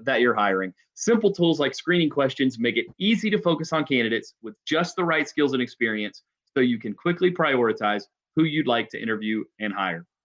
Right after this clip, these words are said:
It's why small businesses rate LinkedIn Jobs number one in delivering quality hires versus leading competitors. LinkedIn Jobs helps you find the right candidates you want to talk to faster. Post your job for free at linkedin dot com slash locked on college.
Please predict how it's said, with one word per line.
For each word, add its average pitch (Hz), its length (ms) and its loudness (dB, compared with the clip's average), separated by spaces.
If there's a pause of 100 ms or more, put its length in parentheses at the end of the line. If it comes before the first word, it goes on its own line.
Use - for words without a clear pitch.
(540)
It's 123 140 -4
why 143 160 2
small 170 260 0
businesses 139 460 0
rate 127 200 2
LinkedIn 127 320 2
Jobs 117 260 0
number 165 220 2
one 123 340 2 (260)
in 127 60 0
delivering 131 460 2
quality 165 380 2
hires 123 400 0 (280)
versus 175 360 0
leading 127 260 4
competitors. 107 640 -2 (340)
LinkedIn 190 320 2
Jobs 131 360 0
helps 143 240 -4
you 139 80 0
find 120 280 -2
the 110 100 -4
right 131 380 -2
candidates 123 520 -2 (260)
you 156 180 0
want 180 200 2
to 147 100 -2
talk 127 320 -2
to 120 260 0 (360)
faster. 110 440 -4 (200)
Post 180 240 2
your 196 100 2
job 160 240 0
for 151 80 0
free 202 480 2 (220)
at 127 100 0
linkedin 160 440 2
dot 135 220 0
com 151 280 0
slash 120 340 -2
locked 113 240 -2
on 104 140 -6
college. 180 480 0